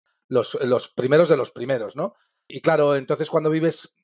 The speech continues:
esa, esa especie de trama, esa burbuja que se produce y luego ves el pinchazo, pues luego cuando ves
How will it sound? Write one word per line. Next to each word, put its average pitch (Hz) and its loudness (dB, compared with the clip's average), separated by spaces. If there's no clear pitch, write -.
esa, 151 0
esa 151 0
especie 156 -4
de 151 -4
trama, 156 -2
esa 151 -4
burbuja 151 -6
que 127 -12
se 151 -10
produce 151 -6
y 127 -10
luego 147 0
ves 151 -4
el 139 -10
pinchazo, 156 -6
pues 135 -4
luego 175 2
cuando 180 2
ves 175 0